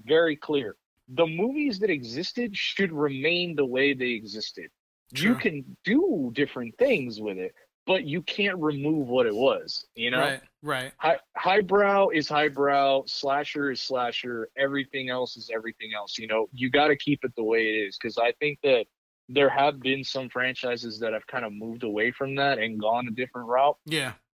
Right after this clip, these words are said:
Speaker 1: And they failed for that reason,
Speaker 2: Yeah.
Speaker 1: you know?
Speaker 2: True, true, true.
Speaker 1: Yeah, yeah. Like, for instance, um, the one that I can think of off the top of my head, which I completely disagree
Speaker 2: Mm-hmm.
Speaker 1: with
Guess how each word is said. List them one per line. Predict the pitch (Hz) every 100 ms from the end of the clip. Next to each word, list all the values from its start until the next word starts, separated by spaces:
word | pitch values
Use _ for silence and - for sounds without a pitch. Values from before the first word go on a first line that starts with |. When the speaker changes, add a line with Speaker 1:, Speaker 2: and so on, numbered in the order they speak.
| _
Speaker 1:
And | 156 139
they | 123 -
failed | 143 147 113 -
for | 110
that | 104 98
reason, | 120 101 87 _ _ _ _
Speaker 2:
Yeah. | 170 214
Speaker 1:
you | 107
know? | 226 _ _
Speaker 2:
True, | - 180 165 -
true, | 175 160
true. | 170 110
Speaker 1:
Yeah, | 101 92 98 _ _ -
yeah. | 107 98 92 -
Like, | 117 117
for | 127 131
instance, | 131 - 131 117 - 123
um, | 117 110 104 101 -
the | 131
one | 123 131 135
that | 131
I | 131
can | 131 110
think | 131 131
of | 120
off | 117 -
the |
top | - 127 123
of | 120
my | 110
head, | 127 127
which | 123 135
I | 147 151
completely | 143 139 117 _ 156 185 208 202 180 165
disagree | 139 151 - 123 113 117 - _ 175
Speaker 2:
Mm-hmm. | 165 151
Speaker 1:
with | 120